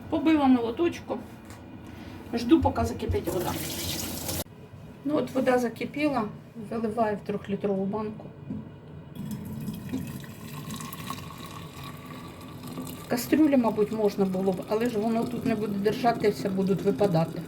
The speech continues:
Треба, щоб було вузьке горлишко. Ну, щоб букет тримався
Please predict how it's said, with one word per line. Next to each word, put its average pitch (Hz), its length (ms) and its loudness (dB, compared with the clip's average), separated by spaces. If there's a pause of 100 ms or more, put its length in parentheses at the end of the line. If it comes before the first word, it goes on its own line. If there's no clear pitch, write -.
(680)
Треба, 180 260 -2
щоб 190 180 -2
було 196 280 6
вузьке 190 380 4
горлишко. 175 720 0 (1700)
Ну, 269 100 4
щоб 247 200 2
букет 240 360 4
тримався 175 580 2